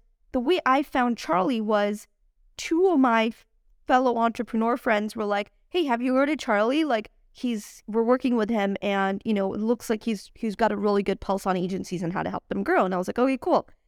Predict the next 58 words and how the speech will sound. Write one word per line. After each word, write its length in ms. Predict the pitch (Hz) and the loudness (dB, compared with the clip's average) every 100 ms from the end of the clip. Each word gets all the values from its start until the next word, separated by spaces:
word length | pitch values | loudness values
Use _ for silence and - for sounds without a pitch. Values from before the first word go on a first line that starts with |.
| _ _ 190 | _ _ -10
Then, 520 | 185 349 294 240 330 - _ _ | 0 2 2 -2 -6 -8 _ _
uh, 80 | 220 | -4
we're 160 | 220 240 | -2 -2
part 220 | 294 247 | 0 0
of 80 | 240 | 0
another 300 | 247 277 311 | 0 0 -2
group 380 | 202 196 226 - | -2 -2 -2 -2
and 460 | 208 208 208 226 - _ | -2 0 -2 -4 -12 _
Charlie's 420 | - 269 247 285 262 | -4 0 0 -2 -2
name 220 | 392 262 | -2 -2
kept 240 | - - | -6 -8
coming 260 | - 269 277 | -4 -2 4
up. 240 | 381 - - _ | 4 4 -4 _
So 140 | - | -2
it's 140 | 370 - | -2 -2
hard 300 | - 392 440 | 0 2 2
to 80 | 427 | -2
say, 180 | 370 330 | -2 -2
like, 200 | 254 - | -2 -4
"Hey, 160 | 339 302 | -4 -2
it 80 | 262 | -2
was 120 | 254 | -2
this 160 | 233 233 | -4 -4
one 320 | 220 294 349 | 0 2 2
thing." 380 | 359 294 208 - _ - | -2 -4 -6 -10 _ -6
So 120 | 339 | -2
when 160 | 381 | 0
Charlie 260 | 349 339 339 | 2 0 2
asked 240 | - - | 0 0
me, 100 | 302 | 0
like, 160 | 233 220 | -2 -2
"Hey, 140 | 320 | -2
how'd 300 | 262 214 214 | -2 0 -2
you 80 | 240 | -4
find 260 | - 240 427 | -2 0 0
me?" 80 | 294 | -2
I'm 100 | 247 | -2
like, 160 | 247 214 | -2 0
"Oh, 120 | 240 | 2
our 120 | 247 | 2
buddy 280 | 226 247 247 | 0 0 0
Duran." 460 | 233 233 196 170 - _ _ | -2 0 0 -2 -10 _ _
But 100 | - | -2
it 80 | 415 | 0
wasn't 300 | 381 508 494 | 2 2 4
our 100 | 370 | 2
buddy 300 | 269 269 254 | 4 0 0
Duran. 420 | 233 262 294 254 | -4 0 2 2
It's 200 | 214 - | 0 -8
really 360 | 240 277 339 339 | -4 -2 0 0
this, 280 | 262 269 - | 0 -4 -2
like, 240 | 240 220 _ _ _ 294 | -4 -4 _ _ _ -2
I 60 | |
think 160 | 349 370 | 0 4
that's 180 | 349 349 | 2 2
important 420 | 262 285 262 240 | -2 -2 -2 -2
too, 140 | 370 | -2
is 100 | 294 | -4